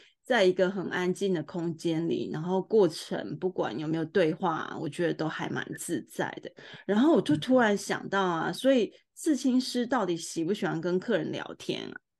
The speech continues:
Speaker 1: 因为我觉得你们看起来就是很需要完全的专注，
Speaker 2: <laughs>
Speaker 1: 感觉聊天好像会打扰到你们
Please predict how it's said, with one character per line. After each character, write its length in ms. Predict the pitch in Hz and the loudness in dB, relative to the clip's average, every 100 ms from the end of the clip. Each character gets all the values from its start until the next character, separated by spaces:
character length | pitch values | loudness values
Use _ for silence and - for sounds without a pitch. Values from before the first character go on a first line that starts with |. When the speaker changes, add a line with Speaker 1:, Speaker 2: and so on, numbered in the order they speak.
| _ _ _ | _ _ _
Speaker 1:
因 120 | - | 6
为 60 | 359 | 8
我 140 | 330 208 | 8 8
觉 180 | - | 8
得 220 | 254 262 - - _ | 10 8 4 -6 _
你 80 | 226 | 4
们 140 | 240 | 6
看 240 | 254 370 311 | 6 6 6
起 80 | |
来 80 | 262 | 4
就 100 | 226 | 4
是 180 | 285 320 | 4 4
很 280 | 294 247 185 | 4 2 2
需 320 | - 226 247 | -2 -2 2
要 280 | 269 247 226 _ _ _ - | 2 2 -2 _ _ _ 0
完 320 | 180 180 226 | 4 6 4
全 320 | - 196 156 | 6 4 4
的 100 | 165 | 0
专 400 | 156 202 160 180 | 0 0 0 -2
注， 240 | - 214 170 | -4 -2 -2
Speaker 2:
<laughs> 20 | |
Speaker 1:
感 180 | 196 185 | 0 2
觉 180 | 214 202 | 4 4
聊 220 | 185 175 | 4 4
天 160 | 240 | 2
好 80 | 220 | 2
像 140 | 185 220 | 0 -2
会 80 | |
打 260 | 226 185 147 | -2 0 0
扰 220 | 175 165 | 0 -2
到 140 | 185 185 | -2 -2
你 100 | - | -6
们 180 | 60 | -10